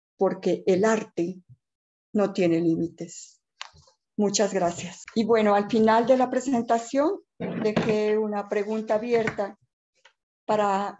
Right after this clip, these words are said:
que ustedes hagan su propia reflexión acerca de qué es el arte del toreo y por qué en el toreo caben todas las bellas artes y por qué en todas las bellas artes también está presente el toreo.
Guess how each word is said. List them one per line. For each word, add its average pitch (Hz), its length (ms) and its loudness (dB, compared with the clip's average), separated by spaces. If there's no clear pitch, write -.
que 233 100 -4
ustedes 220 480 0
hagan 214 260 0
su 226 200 -6
propia 202 340 -2
reflexión 196 720 -6
acerca 202 460 -2
de 196 200 -4
qué 208 240 2
es 202 120 -6
el 202 120 0
arte 185 280 -2
del 185 140 -10
toreo 190 500 -2
y - 100 -4
por 196 260 -2
qué 220 140 6
en 208 120 4
el 190 160 0
toreo 190 560 0
caben 196 320 -2
todas 190 260 -4
las 180 200 -8
bellas 185 340 -6
artes 190 540 -4
y 208 100 -8
por 180 200 0
qué 220 120 4
en 214 140 0
todas 240 240 4
las 190 160 2
bellas 196 340 0
artes 214 520 -4
también 196 420 2
está 185 300 -2
presente 180 640 -4
el 185 180 -4
toreo. 160 380 -6